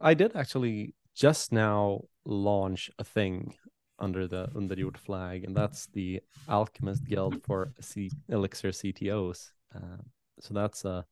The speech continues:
sort of premium community, uh, where if you are a C T O in a company doing Elixir, it can sometimes be a little bit hard to find other C T Os that you can share your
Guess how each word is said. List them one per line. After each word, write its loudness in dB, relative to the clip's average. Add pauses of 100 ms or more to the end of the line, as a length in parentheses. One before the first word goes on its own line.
(480)
sort -4
of -20
premium 2
community, -4 (520)
uh, -10
where -4 (920)
if 4
you 8
are 6
a -2
C 0
T 2
O 2 (500)
in 4
a 2
company -2
doing -2
Elixir, -8 (720)
it 2
can 4
sometimes 2
be 2
a 4
little 2
bit -2
hard -4
to -2
find -4
other 2
C -4
T -6
Os -2
that -8
you -6
can -10
share -4
your -4